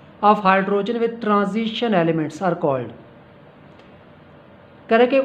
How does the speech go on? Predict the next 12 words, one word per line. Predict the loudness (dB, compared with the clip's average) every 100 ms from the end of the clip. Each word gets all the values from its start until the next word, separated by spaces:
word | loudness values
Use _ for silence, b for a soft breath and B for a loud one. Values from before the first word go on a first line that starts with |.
| -2 -4
अगर | -2 2 2
hydrogen | 2 2 0 0 -2 -2
transition | -2 -2 -2 -4 -2
element | 0 0 -2
के | -2
साथ | -4
मिलता | -4 -8 -8
है | -12 -8
तो | -6
क्या | 2 2
बनाता | 2 -4 -8
है? | -16